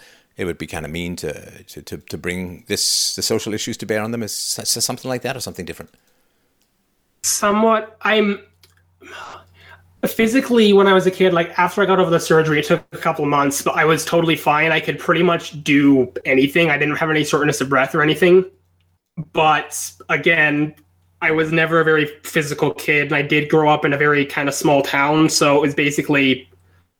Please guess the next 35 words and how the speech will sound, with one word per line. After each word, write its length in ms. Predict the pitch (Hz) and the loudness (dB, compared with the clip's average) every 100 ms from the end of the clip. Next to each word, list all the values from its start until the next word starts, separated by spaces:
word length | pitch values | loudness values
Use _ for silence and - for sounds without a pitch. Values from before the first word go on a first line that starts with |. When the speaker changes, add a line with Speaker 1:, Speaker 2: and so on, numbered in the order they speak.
| _ _ _ - | _ _ _ -6
Speaker 2:
I 100 | 147 | 0
was 140 | 160 147 | 0 0
the 240 | 143 147 | 0 0
odd 220 | 151 139 | 0 0
man 360 | 143 139 139 135 | 0 0 -2 -2
out, 300 | 139 151 151 | 0 0 2
and 120 | 143 | 2
that 100 | 143 | 2
all 160 | 147 147 | 2 2
the 80 | 147 | 4
boys 340 | 151 147 147 | 4 2 2
wanted 220 | 147 139 | 0 0
to 80 | 139 | -2
do 200 | 143 135 | 0 0
sports, 540 | - - 135 143 - | 0 0 2 2 0
and 80 | 143 | -2
I 140 | 143 139 | 0 0
was 240 | 139 135 | -2 0
just 420 | 151 135 - - | -2 -2 -4 -2
not 300 | 147 131 135 | 0 0 0
that 160 | - 135 | -2 0
way 120 | 127 | 0
inclined. 600 | 127 135 127 135 151 - _ _ _ _ _ _ _ _ _ | 0 0 0 2 2 0 _ _ _ _ _ _ _ _ _
Speaker 1:
You 140 | - 135 | -8 -4
got, 140 | 110 | -2
like, 160 | 117 104 | -2 -4
a 80 | |
future 480 | - 123 117 110 95 | -4 -4 -4 -4 -4
as 200 | 98 98 | -4 -4
a 100 | 87 | -4
podcast, 640 | 80 90 - 82 82 - - _ | -4 -6 -4 -6 -6 -10 -16 _
a 80 | 110 | -6
philosophy 420 | 123 107 - - | -2 -2 -4 -8
podcast 560 | 98 95 92 - 76 - | -4 -4 -4 -8 -10 -10
listenership, 460 | 87 85 71 - | -8 -8 -10 -12